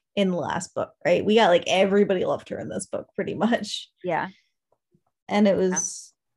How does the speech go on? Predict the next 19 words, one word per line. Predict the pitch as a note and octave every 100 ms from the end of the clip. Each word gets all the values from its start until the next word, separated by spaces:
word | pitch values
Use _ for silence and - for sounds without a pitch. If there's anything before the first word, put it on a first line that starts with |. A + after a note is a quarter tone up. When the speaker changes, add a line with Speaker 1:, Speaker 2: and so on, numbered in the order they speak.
| -
Speaker 1:
it | C4+
was | C#4 C#4
good | F#3
to | -
see | - -
that. | - - - - _ _ _
Speaker 2:
Yeah. | G3 - G#3+ - - - -
Well, | D4+ E4
and | E4
she | D4+
knows | C#4 B3+ A#3+ B3
that | A#3 -
they | F3+
love | D#3 D#3 -
her. | C#3 G2+ - _ _ -
Speaker 1:
Mm-hmm. | A#3+ A#3+ A3
Speaker 2:
It, | G#3 G3+ G#3+ - _
like, | G3 F#3+ G3+ G#3+ G#3 - _ _ _
um, | A3+ A3+ A3 G#3 G3+